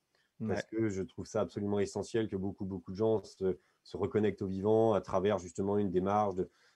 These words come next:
Speaker 1: de jardinage amélioré, de réflexion
Speaker 2: Mhm.
Speaker 1: sur l'habitat et tout, tout ce que recouvre la permaculture. Enfin,
Speaker 2: Ouais.
Speaker 1: c'est moi-même mon propre chemin, si tu veux. J'ai passé, euh, dix, quinze ans, euh, jour et nuit derrière un ordinateur, euh.
Speaker 2: Ok. <laughs>
Speaker 1: D'ailleurs, j'y suis revenu aujourd'hui.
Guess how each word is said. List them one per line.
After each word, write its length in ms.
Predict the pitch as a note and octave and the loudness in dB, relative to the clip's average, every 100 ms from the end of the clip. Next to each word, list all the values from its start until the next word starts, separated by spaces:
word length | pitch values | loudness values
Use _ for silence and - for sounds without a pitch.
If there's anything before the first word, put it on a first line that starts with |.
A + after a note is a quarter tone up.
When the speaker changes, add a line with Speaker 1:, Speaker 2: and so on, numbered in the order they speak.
| _ | _
Speaker 1:
de 80 | G2 | -2
jardinage 480 | F#2 F2+ G#2 G2 G2 | 0 0 0 2 2
amélioré, 640 | G2 F#2+ F#2 G2 G#2 G#2+ | 0 2 2 2 2 2
de 60 | F#2+ | 2
réflexion 500 | F#2+ F#2+ G#2+ G#2 G#2 | 2 2 0 -2 -4
Speaker 2:
Mhm. 40 | |
Speaker 1:
sur 140 | F#2 | -4
l'habitat 840 | F2+ E2 E2+ G2 G#2 G#2+ G#2+ G#2 G2 | -6 -6 -6 -4 -2 0 0 2 2
et 560 | F#2 F#2 F#2 F2+ F2+ F2+ | 2 2 2 0 -2 -6
tout, 100 | - F#2+ F2 | -8 -10 -10
tout 100 | - | -16
ce 320 | - F#2+ F2+ | -12 -6 -6
que 120 | E2+ F#2 | -4 -4
recouvre 420 | F2+ G2+ F#2+ F#2 | -2 -2 -4 -4
la 80 | F2 | -6
permaculture. 580 | F#2+ F#2 G2+ F#2 B2 | -4 -6 -6 -2 -2
Enfin, 220 | A#2 F#2 E2 _ - A2 | -2 -6 -8 _ -14 -10
Speaker 2:
Ouais. 180 | G#2 G#2+ - | -8 -8 -12
Speaker 1:
c'est 240 | - G#2+ | -8 0
moi-même 320 | G#2+ A2+ B2 | 6 8 10
mon 120 | A#2+ | 8
propre 300 | - A2+ - | 4 0 -2
chemin, 260 | B2 D3+ D3 | 0 2 2
si 120 | B2 F#2+ | 0 -6
tu 180 | G#2+ | -2
veux. 360 | A#2 A2+ G2 F#2 | 0 2 2 0
J'ai 140 | F#2 | -2
passé, 340 | F#2+ F#2+ - G#2+ | -4 -6 -4 -2
euh, 180 | G2 F#2 | -2 -2
dix, 200 | G#2 - | -6 -6
quinze 240 | G#2+ G#2 | -4 0
ans, 240 | A2 A2 G2+ | 2 2 2
euh, 80 | |
jour 180 | F#2 G2 | 0 0
et 40 | G2 | -2
nuit 140 | G#2 | -2
derrière 260 | G2 F#2+ F#2+ | -2 -4 -4
un 80 | F#2+ | -4
ordinateur, 600 | F#2 F#2+ F#2 G#2+ G#2 F#2+ | -2 -2 -2 -2 -4 -4
euh. 180 | F2+ - - - - - - C3 | -8 -12 -20 -20 -20 -20 -18 -18
Speaker 2:
Ok. 280 | B2 - - - _ G2+ G2+ | -16 -16 -16 -20 _ -18 -8
<laughs> 320 | A#2+ - A#2 | -6 -4 4
Speaker 1:
D'ailleurs, 160 | A2+ C3+ | 6 6
j'y 100 | A2+ | 4
suis 120 | A#2 | 4
revenu 220 | G#2 C3+ | 6 8
aujourd'hui. 320 | A#2+ G#2 G2 | 8 6 -2